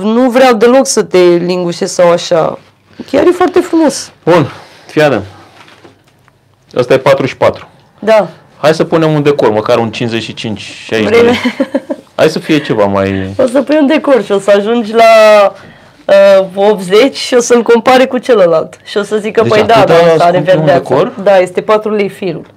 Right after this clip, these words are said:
Speaker 1: Cel puțin asta de acum. Uite așa, un fir este patru lei.
Speaker 2: Wow!
Speaker 1: Da? Un
Speaker 2: Da,
Speaker 1: fir
Speaker 2: da,
Speaker 1: așa.
Speaker 2: nu cred că, merg astea?
Speaker 1: Uite, ca să-ți spun.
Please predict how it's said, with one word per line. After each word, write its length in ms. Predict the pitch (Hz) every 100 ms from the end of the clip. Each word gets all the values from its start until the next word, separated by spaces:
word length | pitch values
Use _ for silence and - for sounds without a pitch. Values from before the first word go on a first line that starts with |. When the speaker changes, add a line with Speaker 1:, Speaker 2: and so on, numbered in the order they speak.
| _ _
Speaker 1:
Cel 180 | - 175
puțin 300 | 180 - 156
asta 240 | 160 -
de 100 | 170
acum. 320 | 160 - 185 208 - -
Uite 200 | 170 185
așa, 180 | - 190
un 140 | 170
fir 220 | - 190
este 220 | 170 -
patru 320 | 160 175 160 160
lei. 260 | 170 185 120
Speaker 2:
Wow! 300 | 139 113 95 - - -
Speaker 1:
Da? 300 | 185 196 233 - - -
Un 120 | 214
Speaker 2:
Da, 80 | 202
Speaker 1:
fir 100 | 110
Speaker 2:
da, 60 | 104
Speaker 1:
așa. 220 | 101 98
Speaker 2:
nu 80 | 110
cred 160 | 113 104
că, 160 | -
merg 300 | 101 110 113
astea? 400 | 110 110 120 165 - 208
Speaker 1:
Uite, 180 | 202
ca 120 | 202 196
să-ți 220 | 202 185
spun. 300 | - 170